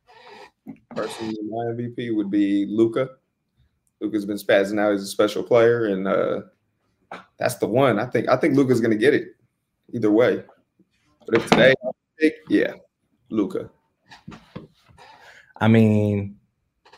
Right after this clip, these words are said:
Speaker 2: that's an okay pick, but I, I don't think, I don't think right now there's any other option besides Nikola Jokic. Nikola Jokic is having some of the, like, uh,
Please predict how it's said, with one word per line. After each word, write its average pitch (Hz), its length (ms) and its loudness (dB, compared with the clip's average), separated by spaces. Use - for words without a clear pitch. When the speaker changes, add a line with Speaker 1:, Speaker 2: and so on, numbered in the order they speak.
Speaker 2:
that's 110 200 -4
an 120 60 -2
okay 101 260 -4
pick, 101 420 -4
but 92 260 -4
I, - 160 -8
I 107 100 -2
don't 113 220 -2
think, 101 240 -4
I 110 140 0
don't 127 160 2
think 110 140 -4
right 107 200 0
now 101 260 -4
there's 95 280 -8
any 117 420 -2
other 104 600 -4
option 98 500 -6
besides 90 540 -6
Nikola 92 360 -6
Jokic. - 340 -10
Nikola 131 280 6
Jokic 123 560 2
is 101 160 -6
having 104 360 -2
some 101 220 -4
of 95 80 -4
the, 85 140 -8
like, - 260 -14
uh, 101 140 -10